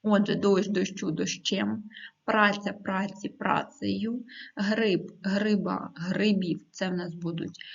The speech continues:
форми слів, а "дощик", дощ, дощик "задощило", праця, працьовиті, працювати,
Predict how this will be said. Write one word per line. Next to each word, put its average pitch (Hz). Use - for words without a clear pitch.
форми 180
слів, 311
а 214
"дощик", 214
дощ, 185
дощик 185
"задощило", 180
праця, 208
працьовиті, 185
працювати, 196